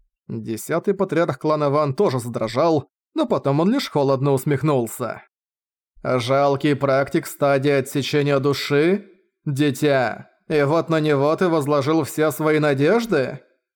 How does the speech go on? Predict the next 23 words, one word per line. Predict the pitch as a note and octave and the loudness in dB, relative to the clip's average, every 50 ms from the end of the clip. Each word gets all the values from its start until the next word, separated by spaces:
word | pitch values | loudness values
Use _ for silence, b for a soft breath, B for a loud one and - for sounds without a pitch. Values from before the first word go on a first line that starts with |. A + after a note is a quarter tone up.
| _ _ | _ _
Позволь | - E4+ C#4+ A#3 F3 E3+ G3+ G#3+ G#3 F#3+ F3 | -2 0 2 2 2 2 2 2 2 2 2
мне | E3+ E3+ E3+ | 2 2 2
уничтожить | E3 E3 D#3+ E3 E3 - - - A#3 F#3+ C3+ C#3 C3 - | 2 2 2 2 0 -2 -2 -2 0 0 0 0 -2 -2
его | C#3 C#3 C#3+ C3+ C3 C#3+ D#3+ F#3 G3+ | 0 0 2 2 2 2 2 2 4
и | F#3+ E3+ D#3 | 2 2 0
твою | - D3+ D#3 D3+ D#3 D#3 | 0 0 2 2 2 2
надежду | D3 D3 C#3 C3 B2 C#3+ D#3+ G3 A3 G3 F#3+ C#4+ D4+ G#3+ | 2 2 0 2 2 2 2 4 2 2 2 2 0 2
вместе | D3 D#3+ D#3+ D#3 C#3+ C3+ - - D#3+ D3+ | 2 2 2 2 0 0 -2 -2 -2 -2
с | C#3 - | 0 0
ним!" | D#3+ D#3+ D#3 D3+ C#3+ C3 B2+ A#2+ B2 B2 - - - _ _ _ _ _ _ _ _ _ _ _ _ | 0 2 2 2 2 2 0 -2 -4 -10 -18 -20 -20 _ _ _ _ _ _ _ _ _ _ _ _
Произнёс | - - A#2+ C3 C#3+ C#3 F3+ C#4 C#4+ - | -4 -2 0 0 0 0 0 -2 -4 -4
патриарх | - - F3+ F3+ D3+ F3 G3+ F#3+ C#3 - | -4 -4 -4 -2 0 0 0 0 0 -2
клана | - D#3+ E3 E3 D#3 D3 C3+ | -2 -2 0 0 0 0 0
Ван | C#3 F3+ F#3 D#3 C3+ | 2 0 0 0 0
таким | C#3 C3+ C3 D#3+ C#3 C3 B2 | -2 -2 -2 -2 -2 -2 -2
голосом, | B2 G3+ A3+ G3+ E3+ D3+ - - D#3 D3+ C#3 B2+ - _ _ _ _ | 0 0 2 2 2 0 0 -2 0 0 0 -2 -6 _ _ _ _
будто | E3 G3 D#4 - - - A3 | -4 -4 -4 -4 -2 0 0
уничтожение | G3+ F#3+ F3 D3 - - D3 C3 D3 F#3+ F#3+ D#3+ C#3+ B2+ | 2 2 2 0 -2 -2 -2 0 2 2 2 2 0 0
патриарха-покровителя | - C3 - C#3 E3+ F#3 D3+ B2+ D3+ B2+ - C3+ - C3 C3+ F3+ B3 A#3+ - F#3+ D#3+ C#3+ | -2 -2 0 0 0 0 0 0 -2 -4 -4 -6 -4 0 0 0 0 0 0 0 0 0
было | C#3 G3+ D4 C4 F3 C#3 | 0 0 0 0 0 0
совершенно | - - C3+ C3 B2+ B2+ - - C4+ B3+ G3 E3+ C#3+ | -2 -2 0 0 0 -2 -2 -2 0 2 2 0 0
плевым | - D#3+ E3+ D#3+ C#3+ C#3+ C#3 C3+ C3+ | 0 0 2 2 2 2 0 0 0
делом. | B2 C#3+ C3+ B2 A#2+ G#2 E2 - - | 2 2 2 2 0 -2 -6 -8 -14